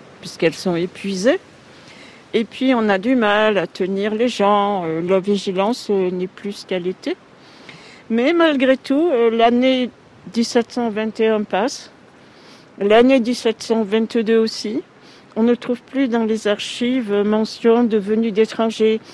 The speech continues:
d'autopsie, des malades. Simplement, on continue de surveiller la santé en ville. C'est-à-dire que on a divisé la ville en quartiers et chaque quartier est surveillé par des personnes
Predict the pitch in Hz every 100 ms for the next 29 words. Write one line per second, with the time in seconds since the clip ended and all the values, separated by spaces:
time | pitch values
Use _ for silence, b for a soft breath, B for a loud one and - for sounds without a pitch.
0 | B B 190 208 214 220 214 - 220 214
1 | 220 220 196 208 220 214 196 190 208 B
2 | B - - 285 320 302 269 240 285 415
3 | - B B B B 214 226 226 320 349
4 | - 254 240 247 294 285 190 220 - 262
5 | 240 233 233 202 214 226 226 - 262 247
6 | 220 196 196 - 220 208 247 - 208 -
7 | B B B B - - - 247 220 202
8 | 208 233 262 220 220 214 - B B -
9 | 170 190 202 247 208 202 202 - - 185
10 | 370 - - - - 214 - 262 262 226
11 | - 202 - - 233 285 - 208 - 233
12 | 196 196 170 175 294 B B B B -
13 | - 202 190 170 196 208 - - 180 185
14 | 233